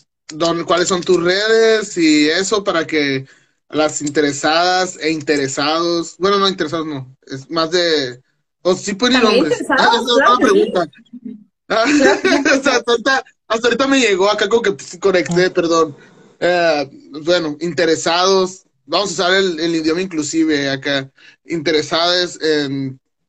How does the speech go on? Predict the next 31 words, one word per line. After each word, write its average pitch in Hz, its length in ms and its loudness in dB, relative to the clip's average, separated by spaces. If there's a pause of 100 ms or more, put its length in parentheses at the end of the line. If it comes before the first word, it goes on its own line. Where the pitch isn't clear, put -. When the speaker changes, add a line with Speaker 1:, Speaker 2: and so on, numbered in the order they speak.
(180)
Speaker 1:
pues, 139 220 -4
aprender 160 600 -2
y 185 80 2
todo 180 280 0
eso, 202 440 -2 (440)
ahí 147 200 -2
comuníquense 160 720 -2
con 127 400 -4 (520)
mi 139 80 -6
amiga 151 200 0
Karen. 196 520 0
¿Cómo 202 220 0
te 208 80 0
encuentran 170 460 -2
en 226 80 -2
Instagram? 269 460 0
Como 139 420 -4 (220)
Karen, 185 440 0
¿no? 254 100 4
Speaker 2:
En 262 100 6
Instagram 285 420 0
Speaker 1:
Karen 302 160 -6
Bilbao. 285 240 0
Speaker 2:
estoy 220 160 0
como 269 800 0 (260)
K 233 180 0
Bilbao, 302 600 0 (560)
K 208 140 -4
Bilbao, 269 640 -2 (160)
en 233 200 -2
Facebook, 240 500 0